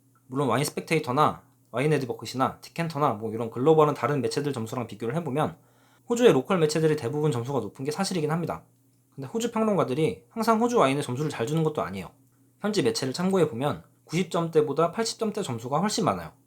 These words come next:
다만 그런 와인들은 국내에 수입이 안 되고 있기 때문에 우리 눈에 더 고평가되어 보이는 측면이 있다는 것도 언급을 들어봅니다.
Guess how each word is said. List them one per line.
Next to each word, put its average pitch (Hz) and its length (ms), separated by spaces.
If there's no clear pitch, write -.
다만 151 240
그런 147 220
와인들은 123 500
국내에 127 320
수입이 175 260
안 98 120
되고 117 180
있기 - 160
때문에 135 460
우리 131 160
눈에 131 320
더 113 160
고평가되어 151 560
보이는 123 240
측면이 165 320
있다는 117 260
것도 143 320
언급을 117 320
들어봅니다. 95 520